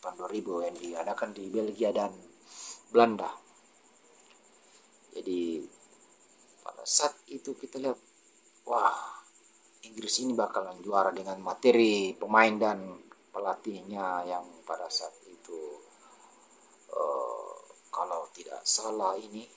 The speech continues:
siapa? Eh, saya lupa ini. Sa-, salah seorang pelatih ternama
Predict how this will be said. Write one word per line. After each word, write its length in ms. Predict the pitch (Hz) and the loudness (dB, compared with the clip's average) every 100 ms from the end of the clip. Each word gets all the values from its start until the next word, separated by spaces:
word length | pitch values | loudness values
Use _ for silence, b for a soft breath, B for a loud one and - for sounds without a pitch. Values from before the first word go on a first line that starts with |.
| - | -16
siapa? 400 | - - - - B B B B B B B B B B B B B B - - - | -12 -10 -10 -10 B B B B B B B B B B B B B B -20 -20 -20
Eh, 440 | - - - - | -20 -20 -20 -20
saya 240 | - 62 78 | -20 -16 -16
lupa 240 | - 85 | -8 -6
ini. 200 | 87 101 - - - - - - - - - - - - - - - - | -6 -8 -14 -20 -20 -20 -20 -20 -20 -20 -20 -20 -20 -20 -20 -20 -20 -12
Sa-, 400 | - - 85 - | -6 -4 -2 0
salah 240 | 95 92 | 0 2
seorang 320 | - 101 95 | 2 0 -6
pelatih 400 | - 95 87 - | -6 -6 -8 -10
ternama 480 | - 90 85 85 104 | -14 -12 -8 -8 -8